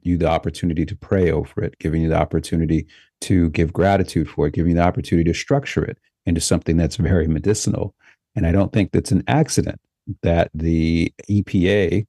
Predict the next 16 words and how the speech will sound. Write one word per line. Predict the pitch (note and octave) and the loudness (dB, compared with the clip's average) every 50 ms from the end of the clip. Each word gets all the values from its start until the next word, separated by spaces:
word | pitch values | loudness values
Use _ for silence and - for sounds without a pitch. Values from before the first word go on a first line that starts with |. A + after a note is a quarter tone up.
| _ _ _ _ _ | _ _ _ _ _
which | - E2+ E2 - | -4 -4 0 0
is | G2 E2+ E2 | 0 0 2
weaponized, | D#2+ E2 E2 D#2+ - E2 D#2+ D#2+ D#2+ F2 F2 - - | 0 0 -2 0 0 -2 0 2 2 0 0 -2 -4
all | - D#2 F2 F#2+ | -2 0 0 2
of | F#2 | 2
our | E2 D#2+ - | 0 0 0
agencies | - D#2 D#2 - D#2+ D#2+ - E2+ E2 - | -2 -4 -2 -4 -4 -2 0 0 0 2
are | E2 | 0
weaponized | E2 E2+ E2 - E2+ E2 D#2+ D#2+ D#2 - | 0 0 -2 0 0 0 0 0 -2 -2
against | E2+ - - - - - - | -4 -4 -4 -4 -4 -2 -4
us | D#2 D2+ - | -4 -2 0
right | E2+ D#2 D#2 - | 0 0 0 0
now. | - D#2 D#2 F2 | -2 -2 0 0
Thank | G2+ - - E2 - - - | -2 0 0 -2 -2 -2 -2
you, | - F#2+ F#2 F2+ F2 - _ - - _ _ _ - | 0 0 0 0 -2 -6 _ -20 -20 _ _ _ -4
Joseph. | - D#2 - - G2+ A#2 - - | -2 -2 0 -2 -2 -2 -4 -6